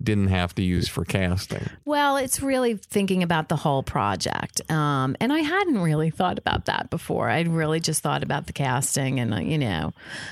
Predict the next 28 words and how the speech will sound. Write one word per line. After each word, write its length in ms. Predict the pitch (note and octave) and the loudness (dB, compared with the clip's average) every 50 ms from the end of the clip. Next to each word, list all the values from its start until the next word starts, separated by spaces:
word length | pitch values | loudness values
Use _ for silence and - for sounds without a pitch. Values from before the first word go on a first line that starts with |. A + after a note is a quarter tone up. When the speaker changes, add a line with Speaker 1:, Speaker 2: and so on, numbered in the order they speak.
| - - | -10 -4
Speaker 2:
um, 680 | - D#3+ D#3 D3+ D3 C#3+ C3+ C3+ C#3 C#3 C3+ C3+ - - - - - - _ _ _ _ _ _ _ - | -2 0 2 2 2 2 2 2 2 2 2 0 -2 -4 -6 -12 -20 -20 _ _ _ _ _ _ _ -10
a-, 100 | - - - - | -8 -8 -4 -2
and 160 | A#3 B3 B3+ | -2 0 0
if 100 | C4 B3 | 0 0
you'd 180 | D4 C#4+ B3+ | 0 0 0
told 200 | - A3+ B3 A#3 | 0 0 0 2
me 120 | A#3 A3+ A3 | 2 2 2
that 140 | A3 A3 G#3 | 2 2 2
I 120 | G3+ G3 | 2 2
would 180 | G3 F#3+ F3+ F3 | 2 0 0 0
be 460 | F#3+ F3+ F3+ F3 F3 F3 F3 F3 F3 | 2 2 4 4 4 4 2 2 0
doing 560 | E3+ F3 E3+ - - F3 E3 E3+ F3 F3+ F#3 | -2 -4 -4 0 0 2 2 2 2 2 2
that 320 | F#3 F3+ F3 F3+ F3+ F3 - - A3+ A3 - - _ - - - F#3 - - - - - F#3 - | 2 2 2 0 0 -2 -4 -8 -10 -12 -12 -14 _ -16 -14 -12 -12 -14 -16 -14 -12 -12 -8 -4
five 260 | - F#3 E3+ E3+ F3 F3+ | 0 0 2 2 2 2
years 240 | F3+ F3 E3+ E3 | 2 0 0 -2
before 320 | - - E3+ - F3+ F3 E3 | -4 -6 -4 -2 0 0 2
that, 200 | E3 D#3 D3+ D#3 | 2 2 2 2
I'd 280 | D#3 D#3 D#3 E3 F3+ - | 2 0 0 -2 -4 -4
say 200 | - - C3+ B2+ | -2 -2 0 0
you're 140 | E2+ - - | -2 -2 -4
crazy. 680 | - - D#2 D#2+ D2+ - - - - - - - - _ | -4 -4 -2 0 0 0 0 -2 -2 -4 -6 -8 -10 _
Um, 560 | - - D#3 D#3+ D#3 D3+ C#3+ C#3+ C3+ C3+ D3+ - - - - - - - - - | -4 -2 0 0 0 0 0 0 0 0 -2 -4 -6 -10 -12 -12 -12 -12 -8 -4
you 80 | D#4 | -2
know, 160 | D4+ C4 A3 | 0 0 2
I 80 | G#3+ G#3+ | 0 0
think 220 | G#3+ A3+ G#3 F#3+ | 0 0 0 0
for 180 | - - - F3 | 0 0 0 2
me 680 | E3 E3 E3 E3 E3 D#3 D3 C#3 C3 B2+ B2 C#3+ - | 2 2 2 2 2 2 2 2 2 2 0 -2 -4